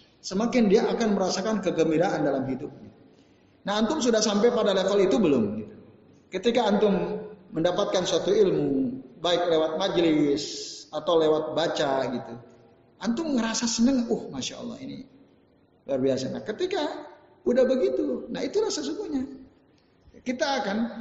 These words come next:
merasakan lezat sekali dapat ilmu itu. Ya.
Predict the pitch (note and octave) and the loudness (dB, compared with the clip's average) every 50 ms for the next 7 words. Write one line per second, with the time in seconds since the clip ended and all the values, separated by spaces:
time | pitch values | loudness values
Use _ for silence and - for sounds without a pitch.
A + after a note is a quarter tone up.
0 | - - - G3+ A3+ B3+ B3+ - B3 A#3 A3+ A3+ G#3+ G#3 G3 D#3 D3 E3+ E3+ - | -14 -8 -4 -2 0 0 0 0 -2 -2 0 0 2 2 2 2 2 0 0 0
1 | - - B3 B3 G3 D#3+ C#3+ D3+ C#3+ D#3 E3 - - - - - F3+ E3 D#3 C#3+ | 0 0 2 4 4 4 4 2 2 0 0 -2 -2 -6 -4 0 0 0 2 2
2 | C3+ B2 A#2 A2+ A#2 A#2 - - - - - - - _ _ _ _ _ - A2+ | 2 2 0 -2 -4 -8 -12 -14 -18 -20 -20 -20 -20 _ _ _ _ _ -18 -16
3 | G#2 G#2 G2 | -16 -16 -16